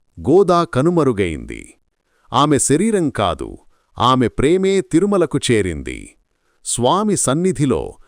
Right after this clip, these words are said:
దివ్య కాంతిలో ఆత్మలీనమైంది. అక్కడి నుండి ఆమె గోదాదేవి అయ్యింది.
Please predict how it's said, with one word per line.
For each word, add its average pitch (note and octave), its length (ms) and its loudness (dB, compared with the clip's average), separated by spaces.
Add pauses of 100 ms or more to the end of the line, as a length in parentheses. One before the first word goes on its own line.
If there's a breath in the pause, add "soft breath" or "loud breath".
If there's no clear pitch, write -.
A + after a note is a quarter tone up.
(180)
దివ్య F#3 400 0
కాంతిలో C3+ 760 -2 (280)
ఆత్మలీనమైంది. A2+ 1300 -2 (600)
అక్కడి G3 420 0
నుండి E3 400 0
ఆమె F#2+ 440 -2 (360)
గోదాదేవి D#3+ 880 2
అయ్యింది. C#2 600 -6